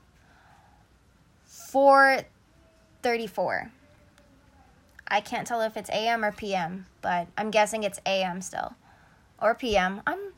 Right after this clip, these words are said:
probably wrong. It's P M. Uh, G G. Hell yes. Okay. Hi. Happy birthday, John.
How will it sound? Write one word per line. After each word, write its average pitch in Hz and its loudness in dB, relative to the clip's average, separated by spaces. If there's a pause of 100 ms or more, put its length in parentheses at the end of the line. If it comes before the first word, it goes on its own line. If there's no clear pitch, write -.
probably 180 -6
wrong. 143 -10
It's 220 -10 (220)
P 220 -4
M. 190 -6 (2000)
Uh, 254 8
G 262 -2
G. 202 -2 (760)
Hell 262 2 (680)
yes. 190 4 (640)
Okay. 208 2 (1000)
Hi. 349 8
Happy 359 6
birthday, 359 2
John. 311 2